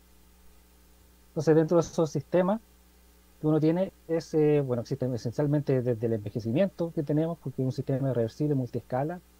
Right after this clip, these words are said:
desde comportamientos emergentes, como por qué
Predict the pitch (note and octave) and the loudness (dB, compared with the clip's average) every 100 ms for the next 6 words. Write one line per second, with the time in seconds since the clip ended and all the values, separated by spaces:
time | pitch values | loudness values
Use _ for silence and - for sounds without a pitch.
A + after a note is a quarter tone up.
0 | - - A#2+ A#2 A#2 G#2+ A2+ A#2+ B2+ B2+ | -20 -6 -2 -2 -4 -6 -4 -2 -2 0
1 | A#2 - A#2 G#2 - D3+ D3+ D#3 D3 B2 | -2 -2 -8 -8 -4 -4 -2 -6 -6 -6
2 | A2+ G#2+ - C#3+ D3 C#3+ | -6 -6 -4 0 2 2